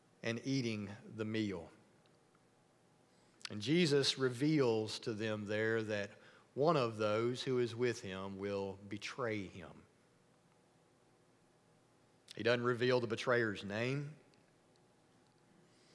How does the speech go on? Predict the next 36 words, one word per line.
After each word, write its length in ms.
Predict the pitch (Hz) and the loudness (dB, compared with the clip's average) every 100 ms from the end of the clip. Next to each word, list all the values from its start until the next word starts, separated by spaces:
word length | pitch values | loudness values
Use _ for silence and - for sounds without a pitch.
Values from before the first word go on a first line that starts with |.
| - - | -16 -4
He 80 | 156 | 2
doesn't 180 | 190 135 | 2 2
call 240 | 151 151 | 6 8
all 180 | 151 160 | 10 8
the 120 | 147 | 8
other 100 | 160 | 6
disciples 800 | 143 127 156 143 147 160 151 143 | 6 4 6 6 6 6 6 4
to 140 | - 110 - - | 0 -4 -4 -4
know 300 | 127 151 160 | 4 6 6
who 160 | 165 | 6
he 100 | 165 | 6
was 540 | 151 151 165 170 170 160 | 8 10 10 10 8 4
and 160 | 151 | 4
then 160 | 160 165 | 4 4
stop 500 | - 185 220 196 - - - - _ _ _ - 135 156 | 4 6 6 6 0 -20 -20 -20 _ _ _ -20 -16 -6
this 220 | 113 - | -4 -4
man. 120 | 95 78 73 - _ _ _ - - - - - - - - - - - - - | -8 -10 -16 -20 _ _ _ -20 -20 -20 -20 -20 -20 -20 -20 -20 -20 -20 -20 -8
He 100 | 113 | 0
simply 400 | - 175 165 151 | 4 4 4 2
tells 480 | 165 160 151 123 | 6 8 8 6
them 300 | 101 113 123 | 2 2 2
that 120 | 120 120 | 4 4
it 120 | 127 | 4
is 200 | 113 104 | 2 0
one 220 | 123 147 | 0 2
of 80 | 139 | 2
the 80 | 143 | 0
twelve, 640 | - 117 92 - - - - _ _ _ _ _ _ _ _ _ _ - | 0 0 0 -4 -14 -20 -20 _ _ _ _ _ _ _ _ _ _ -18
one 180 | 104 120 | -4 -2
of 80 | 110 | 0
those 340 | 117 120 123 | 2 4 2
who 100 | - | 0
are 80 | 110 | -4
closest 600 | - 123 98 - 85 - | -4 -2 -2 -4 -10 -10
to 140 | - | -12
him. 100 | 82 | -12